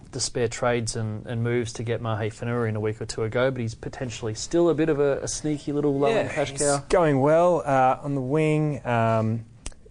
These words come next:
Speaker 2: couple of good scores, I think, in the high thirties. Uh, he's very cheap, so,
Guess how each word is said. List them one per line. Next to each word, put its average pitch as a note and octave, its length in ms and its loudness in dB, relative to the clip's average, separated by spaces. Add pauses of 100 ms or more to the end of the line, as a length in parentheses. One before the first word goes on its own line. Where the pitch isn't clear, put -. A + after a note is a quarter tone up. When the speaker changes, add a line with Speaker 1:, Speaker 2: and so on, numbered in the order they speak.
Speaker 2:
couple D#3 280 2
of - 280 -2
good D#3+ 200 -4
scores, - 300 -6
I C#3 60 -4
think, C#3 160 -6
in C3+ 100 -4
the B2 100 -2
high B2 200 0
thirties. C3 720 0 (360)
Uh, G#2 220 -2
he's G#2 120 -6
very G2 160 -2
cheap, C#3+ 480 0
so, G#2 340 2